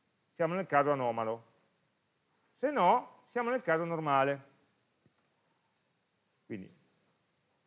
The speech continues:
commento, metto qua un commento, anomalo. Non esistono i commenti nei diagrammi di flusso, ma io le metto lo stesso. Cancelletto normale. Allora, cosa devo fare nel caso anomalo?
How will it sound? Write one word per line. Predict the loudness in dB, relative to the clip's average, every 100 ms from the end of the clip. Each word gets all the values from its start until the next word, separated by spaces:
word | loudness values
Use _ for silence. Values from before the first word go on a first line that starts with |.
| _ _ _
commento, | -8 -2 0 0 -2
metto | -2 0
qua | 0
un |
commento, | 0 -4 -6 -6 -10 -8
anomalo. | -8 -6 -6 -4 -4 -6 _ _ _ _ _ _ _ -18
Non | -16
esistono | -12 -12 -10 -10
i |
commenti | -8 -8 -10 -10
nei | -6
diagrammi | -4 -4 -6
di |
flusso, | -12 -12 -12 -10
ma | -10 -10 _ _ _ _ _ _
io | -8
le | -8
metto | -8 -14 -16
lo |
stesso. | -10 -6 -6 -6 -10 -12 _ _ _ _ _ _ _ _ _ _ _ -10
Cancelletto | -10 -4 -4 -4 -6 -8
normale. | -6 -4 -2 -2 -2 -6 -16 _ _ _ _ _ _ _ _ _ _ _ _ _ _ _ _ _ _ _ _ _ _ _ _ _ _ _ _ _ _ _ _ _ _ _ _ _
Allora, | 2 4
cosa | 4 2 4
devo | 8 8
fare | 10 8 8
nel | 2
caso | 2 4 4
anomalo? | 4 2 0 -4 -8